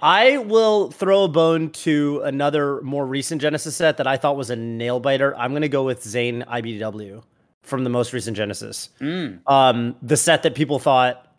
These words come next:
Speaker 1: was the, I heard people call it, like, the real grand finals. Obviously not really. Obviously it was J-Mook, but, like, that was the set that, like,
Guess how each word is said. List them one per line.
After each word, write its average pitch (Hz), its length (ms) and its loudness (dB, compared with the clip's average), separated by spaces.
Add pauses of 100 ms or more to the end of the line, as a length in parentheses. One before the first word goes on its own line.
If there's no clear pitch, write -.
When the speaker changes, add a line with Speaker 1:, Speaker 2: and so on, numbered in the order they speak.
(520)
Speaker 1:
was 123 420 -8
the, 120 140 -8 (1700)
I 151 140 2
heard 151 200 0
people 143 200 -8
call 139 180 0
it, 131 40 -6
like, 123 160 -6
the 131 120 -6
real 131 200 -4
grand 131 240 -4
finals. 131 420 -6 (440)
Obviously 139 300 -4
not 127 140 -4
really. 110 300 -8
Obviously 113 280 -10
it 110 40 -6
was 104 60 -10
J-Mook, 123 300 -4
but, 131 140 -4
like, 127 220 -2
that 147 180 2
was 117 160 0
the 131 100 0
set 127 280 2
that, 127 100 -4
like, 120 340 -6